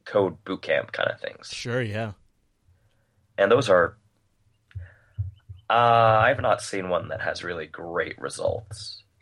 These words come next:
Speaker 2: Yeah, I mean, I know, like, there's, like, this, there's, oh, can't remember their names right now. Oh, uh, oh, it's, it's a ranch one. I can't remember the name.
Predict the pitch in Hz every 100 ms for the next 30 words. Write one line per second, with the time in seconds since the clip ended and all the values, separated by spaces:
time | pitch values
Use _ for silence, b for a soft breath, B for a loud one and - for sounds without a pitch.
0 | - - - _ _ _ b b b b
1 | - 143 135 151 165 165 160 185 208 196
2 | 131 165 156 - - 147 143 135 123 123
3 | 120 - 147 143 120 - - _ _ _
4 | _ _ _ _ _ _ _ 120 120 104
5 | 107 - 123 120 123 110 104 110 117 113
6 | 110 110 110 107 104 113 98 110 104 -
7 | 104 101 - 123 - 113 127 120 110 -
8 | 104 95 95 - 113 107 101 101 98 95
9 | 95